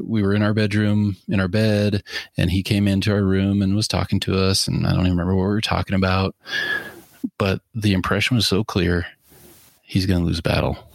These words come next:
And it, that happened, and it was, <sighs> I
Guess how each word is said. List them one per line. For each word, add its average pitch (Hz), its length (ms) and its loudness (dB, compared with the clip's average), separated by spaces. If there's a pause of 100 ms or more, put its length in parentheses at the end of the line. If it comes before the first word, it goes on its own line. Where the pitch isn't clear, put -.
(1200)
And 92 600 0 (1040)
it, 127 400 0 (100)
that 107 140 2
happened, 120 640 0
and 98 560 0 (140)
it - 120 -2
was, 95 440 0 (1120)
<sighs> - 20 -
I - 960 -4